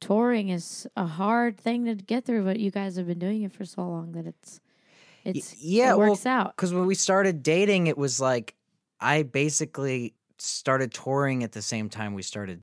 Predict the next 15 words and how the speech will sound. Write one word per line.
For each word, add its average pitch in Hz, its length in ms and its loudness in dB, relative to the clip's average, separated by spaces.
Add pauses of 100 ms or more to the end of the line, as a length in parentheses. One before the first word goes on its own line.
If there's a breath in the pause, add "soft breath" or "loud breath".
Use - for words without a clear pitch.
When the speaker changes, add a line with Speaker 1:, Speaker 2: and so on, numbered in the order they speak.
(140)
Speaker 2:
dating. 87 440 -8
Speaker 1:
Yeah. 170 320 -10 (580)
Speaker 2:
So 120 240 -2
I've 120 380 0
been, 135 420 2 (460)
actually, 196 320 2
the, 151 240 0
the 143 100 0
past, 180 380 4
like, 147 180 0
three 151 280 -2
years, 143 340 2
I 131 80 4
probably 131 760 0 (260)
have, 113 180 -12